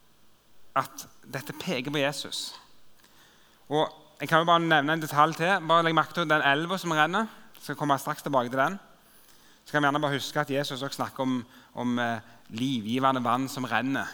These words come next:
ifra han. Eh, så selv den også er med og peker i den retning. Men så tror jeg at det, dette her er som,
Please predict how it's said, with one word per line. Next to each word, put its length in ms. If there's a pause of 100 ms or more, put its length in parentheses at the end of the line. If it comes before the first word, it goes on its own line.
(120)
ifra 320
han. 140 (1120)
Eh, 320
så 160
selv 200
den 200
også 200
er 60
med 160
og 80
peker 320
i 80
den 100
retning. 380 (1300)
Men 120
så 160 (260)
tror 220
jeg 80
at 160
det, 200 (1200)
dette 320
her 300
er 240
som, 340